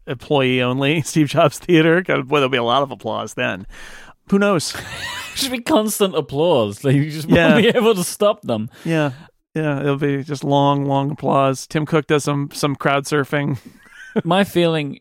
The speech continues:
Speaker 2: is just, I just can't imagine any company within the next month making an announcement
Speaker 1: Yeah.
Speaker 2: about their conference that
Speaker 1: Yeah.
Speaker 2: is happening. I just
Speaker 1: Yeah.
Speaker 2: can't imagine it.
Speaker 1: No, me
Speaker 2: Like,
Speaker 1: neither.
Speaker 2: I'm waiting for Google to change their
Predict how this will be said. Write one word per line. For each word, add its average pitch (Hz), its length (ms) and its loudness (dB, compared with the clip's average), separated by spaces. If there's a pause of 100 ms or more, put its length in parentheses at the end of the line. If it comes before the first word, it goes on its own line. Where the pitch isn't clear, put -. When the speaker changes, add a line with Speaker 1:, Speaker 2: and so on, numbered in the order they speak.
(120)
Speaker 2:
is 123 180 -2
just, - 460 -4 (300)
I 127 120 2
just 143 320 -4
can't 151 640 -4 (300)
imagine 117 920 -2 (480)
any 156 320 0
company 135 640 0
within 110 300 -6
the 113 60 -6
next 117 440 -10
month 110 560 -8
making 110 440 -4
an 110 100 -2
announcement 110 640 -4
Speaker 1:
Yeah. 120 80 -2
Speaker 2:
about 104 320 -2
their 104 120 -6
conference 98 640 -10
that 107 140 -8
Speaker 1:
Yeah. 113 60 -10
Speaker 2:
is - 160 -14
happening. - 680 -12
I 131 100 2
just 127 260 -4
Speaker 1:
Yeah. - 120 -4
Speaker 2:
can't 127 360 2
imagine 120 540 -2
it. 208 160 0
Speaker 1:
No, 139 220 0
me 156 160 0
Speaker 2:
Like, 143 120 4
Speaker 1:
neither. 123 100 0
Speaker 2:
I'm 175 280 2
waiting 135 540 2
for 110 160 -2
Google 107 640 2
to 98 520 -4
change 101 460 -2
their 127 260 4